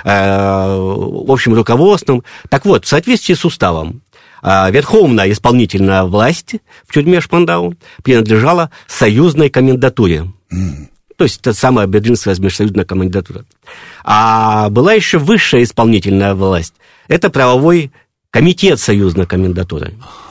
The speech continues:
Speaker 1: А была пл-, просто исполнительная власть. Э, с-, четыре офицера с каждой стороны.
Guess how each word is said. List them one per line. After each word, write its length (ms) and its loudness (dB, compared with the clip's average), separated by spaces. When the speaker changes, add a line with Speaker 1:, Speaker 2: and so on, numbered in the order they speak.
Speaker 1:
А 120 -4
была 260 2
пл-, 240 -6
просто 420 2
исполнительная 760 0
власть. 400 -4
Э, 640 0
с-, 600 -16
четыре 640 0
офицера 760 0
с 160 -14
каждой 440 0
стороны. 600 0